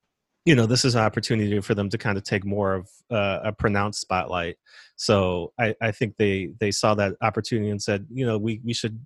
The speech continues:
take advantage of that and kinda see what we can do here, uh, to, to really take the time to give Jackson just a little something, you know, before we get back into the main book." Uh, 'cause,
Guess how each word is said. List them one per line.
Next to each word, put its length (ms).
take 160
advantage 420
of 80
that 240
and 80
kinda 240
see 140
what 120
we 120
can 160
do 160
here, 360
uh, 360
to, 440
to 440
really 680
take 200
the 80
time 360
to 120
give 200
Jackson 560
just 180
a 60
little 240
something, 440
you 80
know, 200
before 320
we 100
get 200
back 240
into 200
the 140
main 380
book." 400
Uh, 440
'cause, 460